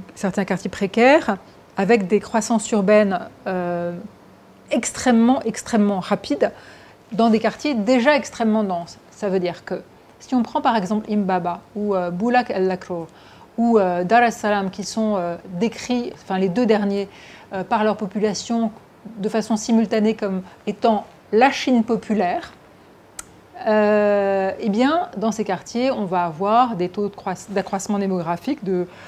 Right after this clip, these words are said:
euh, quatre pour cent, euh, ce qui fait qu'on a un, un doublement de la population dans les quinze ans.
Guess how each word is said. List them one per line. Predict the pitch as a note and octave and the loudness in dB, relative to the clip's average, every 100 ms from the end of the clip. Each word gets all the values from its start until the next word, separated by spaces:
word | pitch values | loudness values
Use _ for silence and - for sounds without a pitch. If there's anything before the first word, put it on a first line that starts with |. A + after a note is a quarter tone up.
| - - - - - - - | -18 -18 -18 -20 -20 -10 -2
euh, | G3 F#3+ F3 E3+ E3+ E3 G3+ | 0 2 0 -2 -6 -8 -6
quatre | G#3 - | -6 -4
pour | F3 - | -10 -2
cent, | C4+ C#4 D4 - - | 4 6 4 0 -2
euh, | G3 | 0
ce | F#3 | 0
qui | - | -2
fait | G#3+ C#4 | -2 0
qu'on | - A3 | 4 6
a | B3 C4+ - | 8 8 6
un, | G#3+ A3+ A3+ A3+ - - - - - - - - - - - - | 2 4 2 0 -10 -20 -20 -20 -20 -20 -20 -20 -20 -20 -20 -8
un | G3 G3 F#3+ F#3 F3+ | -4 -2 -2 -2 -2
doublement | F3+ A3 G#3 G3 A#3+ | 0 2 4 6 4
de | C#4 | 2
la | G3+ | 0
population | F#3+ F#3+ F#3 - D4+ | -2 -2 -2 -2 -4
dans | B3 | 0
les | A#3 | 0
quinze | A#3 A#3+ G#3+ | 0 0 0
ans. | F3 | 0